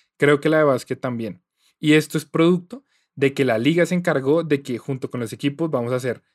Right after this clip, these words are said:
rebrandeo, vamos a buscar mejores esquemas,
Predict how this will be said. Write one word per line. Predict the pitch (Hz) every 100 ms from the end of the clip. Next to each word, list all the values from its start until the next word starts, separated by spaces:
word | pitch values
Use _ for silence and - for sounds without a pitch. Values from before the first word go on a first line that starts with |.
| _ _
rebrandeo, | 127 123 113 110 120 117 113 - _ _
vamos | 147 151 143
a | 139
buscar | 127 - 120
mejores | 120 120 117 123
esquemas, | 117 - 123 120 113